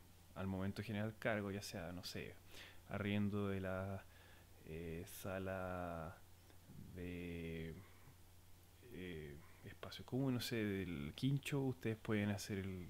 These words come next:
cobro de esa plata en el momento. Quieren que haya un registro de ese ingreso, pero no quieren que haya cargado en la boleta de la persona. Entonces, en ese caso, generan un cargo extraordinario. Bueno, entonces, ¿cómo funciona esto?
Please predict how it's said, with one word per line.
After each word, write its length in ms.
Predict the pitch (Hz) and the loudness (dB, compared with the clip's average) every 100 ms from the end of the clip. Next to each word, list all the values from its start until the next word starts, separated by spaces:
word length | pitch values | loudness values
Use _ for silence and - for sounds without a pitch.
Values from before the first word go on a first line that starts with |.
| - | -4
cobro 460 | 104 98 98 98 98 | 2 4 6 6 4
de 40 | |
esa 180 | 98 92 | 2 -2
plata 420 | 95 95 95 101 - - - - | 0 2 0 0 -6 -16 -16 -6
en 80 | 110 | 0
el 100 | 110 | 2
momento. 540 | 113 147 156 - 156 | 4 6 4 2 0
Quieren 260 | 131 95 98 | 2 0 0
que 100 | 92 | 0
haya 100 | 95 | 0
un 100 | 101 | 0
registro 520 | 104 - 156 - 143 | 0 2 2 4 2
de 80 | 139 | 4
ese 160 | 135 131 | 4 4
ingreso, 480 | 127 147 143 151 - | 4 4 4 2 2
pero 240 | 123 123 | 2 4
no 120 | 117 117 | 4 4
quieren 240 | 117 117 | 4 4
que 100 | - | 4
haya 140 | 113 | 4
cargado 320 | 110 113 110 113 | 4 4 4 6
en 80 | |
la 80 | 110 | 6
boleta 380 | 110 107 107 107 | 6 4 4 4
de 60 | 101 | 2
la 100 | 104 | 2
persona. 500 | 120 - 107 85 - - - - - - | 2 2 0 0 -4 -10 -14 -12 -12 -6
Entonces, 260 | - 110 | -2 2
en 60 | 110 | 4
ese 200 | 107 107 | 4 4
caso, 280 | 107 107 123 | 4 2 0
generan 500 | 104 101 101 110 135 - - - - - | 2 4 4 2 0 -6 -12 -12 -12 -6
un 100 | 110 | -4
cargo 260 | - 90 90 | 0 0 0
extraordinario. 640 | - - 117 151 123 - - - - - - - - - - - - - - - - - - - | -2 -2 2 4 4 2 -10 -14 -14 -16 -14 -14 -14 -12 -14 -16 -18 -14 -14 -14 -14 -14 -14 0
Bueno, 260 | 107 90 73 - | 4 4 2 -2
entonces, 540 | 113 107 - 107 107 - | 0 0 2 2 2 2
¿cómo 180 | 139 135 | 4 6
funciona 500 | 143 135 - 151 156 | 4 2 4 6 6
esto? 300 | - - | 4 0